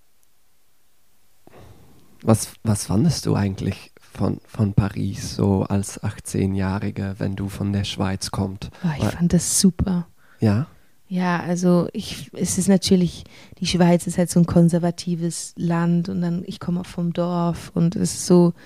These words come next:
Speaker 2: dann bist du in Paris und plötzlich ist so diese Großstadt und diese unterschiedlichsten Kulturen und alle, also so, und es, es gibt überall was zu entdecken. Es ist einfach,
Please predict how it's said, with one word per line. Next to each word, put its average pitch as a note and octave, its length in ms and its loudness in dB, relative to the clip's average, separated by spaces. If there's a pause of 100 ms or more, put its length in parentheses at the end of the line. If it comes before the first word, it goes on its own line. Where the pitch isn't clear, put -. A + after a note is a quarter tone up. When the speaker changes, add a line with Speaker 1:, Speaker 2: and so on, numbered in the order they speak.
(600)
Speaker 2:
dann E3 180 2 (300)
bist - 220 2
du G3 40 -4
in F3 80 -2
Paris F#3+ 540 -4
und D#3 160 -6
plötzlich F3 500 -4
ist - 160 -8
so F#3 100 -2
diese E3 220 -4
Großstadt F#3 720 -8
und E3 260 -4
diese F3+ 200 2
unterschiedlichsten F#3 920 -4
Kulturen F#3+ 600 2
und D#3 160 -2
alle, F#3 380 2 (800)
also E3 160 6
so, F3 540 6
und F3+ 200 4
es, - 160 2
es - 120 -6
gibt - 240 2
überall F#3 320 8
was F3+ 180 4
zu - 100 -2
entdecken. F3 600 2
Es D#3+ 140 -4
ist - 140 -6
einfach, E3+ 540 -2